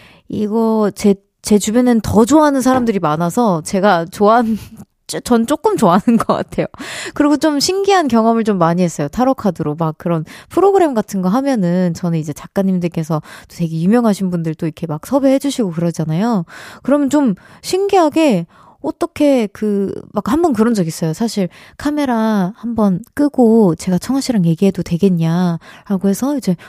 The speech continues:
어, 저도 막 긴장하면서 얘기를 했죠. 근데 뭐 이런, 진짜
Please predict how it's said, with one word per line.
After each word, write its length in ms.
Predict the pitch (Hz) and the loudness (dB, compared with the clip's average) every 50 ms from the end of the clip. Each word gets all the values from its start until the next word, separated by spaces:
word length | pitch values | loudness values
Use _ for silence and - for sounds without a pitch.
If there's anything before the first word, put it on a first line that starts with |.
| - | -16
어, 120 | - - 226 | -10 -10 -10
저도 240 | - - 220 196 196 | -6 -6 -6 -4 -4
막 160 | 190 180 - | -4 -6 -6
긴장하면서 640 | - - 208 220 240 247 247 233 214 202 185 - 180 | -4 -2 0 0 2 2 2 2 0 0 0 0 -2
얘기를 260 | 180 170 - 180 214 | 0 0 0 0 0
했죠. 420 | 247 _ - - 190 190 190 190 185 | -2 _ -2 -2 0 2 2 2 0
근데 360 | 175 175 175 170 180 175 175 - - - - - - - - | 0 0 0 2 0 0 0 -4 -10 -20 -20 -20 -20 -14 -10
뭐 160 | 208 196 - | -8 -6 -4
이런, 200 | - 175 170 165 | -4 -4 -4 -4
진짜 300 | 170 - 185 175 - 175 | -6 -6 -6 -4 -2 -4